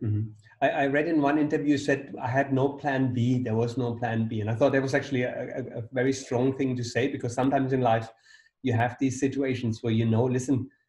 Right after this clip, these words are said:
um, maybe I can do what's, what, what I can, it's good enough, but that's maybe on this day is not good enough. I need to do it. There's no, no chance and no plan B in, in, in there. So, uh, yeah, quite an amazing, then pulling it off, obviously, it was amazing. Yeah, fantastic.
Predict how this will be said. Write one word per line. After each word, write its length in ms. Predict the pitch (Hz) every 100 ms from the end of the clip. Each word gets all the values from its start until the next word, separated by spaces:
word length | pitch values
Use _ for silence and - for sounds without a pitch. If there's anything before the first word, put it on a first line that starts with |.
| _ _
um, 300 | 123 123 120 -
maybe 240 | 127 139 151
I 100 | 131
can 200 | 135 123
do 140 | 131
what's, 360 | 127 123 120 - _
what, 220 | 117 117 -
what 120 | 117
I 80 | 117
can, 320 | 110 117 113 -
it's 160 | - -
good 100 | 123
enough, 240 | 113 139 -
but 160 | 120 110
that's 240 | 117 -
maybe 180 | 135 127
on 140 | 117
this 220 | 127 127 -
day 80 |
is 180 | 127 120
not 160 | 120 117
good 120 | 123
enough. 160 | 113 -
I 60 | 113
need 240 | 120 127
to 100 | 131
do 140 | 117
it. 120 | 101 -
There's 220 | 113 117
no, 360 | 120 123 131 127
no 220 | 123 123
chance 440 | - 113 117 135 -
and 180 | 117
no 140 | 117 120
plan 320 | 127 117 113
B 140 | 117 123
in, 140 | 120 120
in, 240 | 117 117 -
in 160 | 117
there. 220 | 110 120 139 - -
So, 400 | - 127 117 110 - _ _ - -
uh, 220 | 62 - - -
yeah, 120 | 123 -
quite 240 | 120 117 135
an 80 |
amazing, 360 | 120 117 120 117
then 220 | 123 139
pulling 240 | 139 135 127
it 100 | 117
off, 280 | 147 - - -
obviously, 300 | 127 123 120
it 80 |
was 120 | 123 120
amazing. 440 | 117 123 104 101 -
Yeah, 140 | 110 107
fantastic. 500 | 113 107 113 110 110